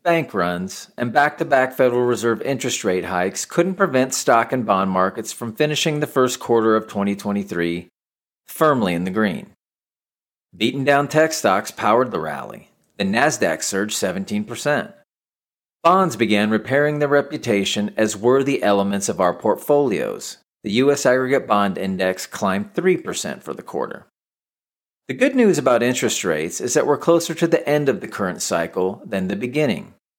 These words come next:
Most of the medicine has been dealt and is now coursing through the system. How long we continue the present dosage is debatable.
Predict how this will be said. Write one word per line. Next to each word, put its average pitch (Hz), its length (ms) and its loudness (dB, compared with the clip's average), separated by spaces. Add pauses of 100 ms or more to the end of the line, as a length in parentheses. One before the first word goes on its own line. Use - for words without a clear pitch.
(440)
Most 104 340 -2
of 160 120 0
the 156 60 0
medicine 156 440 0
has 156 200 0
been 156 200 -6
dealt 147 500 2 (340)
and 127 120 -6
is 113 100 -6
now 135 180 2
coursing 131 580 0
through 101 180 -8
the 104 100 -8
system. - 580 -6 (1000)
How 131 180 4
long 151 260 4
we 151 140 2
continue 156 460 -4
the 151 80 -4
present 160 420 0
dosage 165 720 0 (240)
is 95 180 -4
debatable. 123 720 -2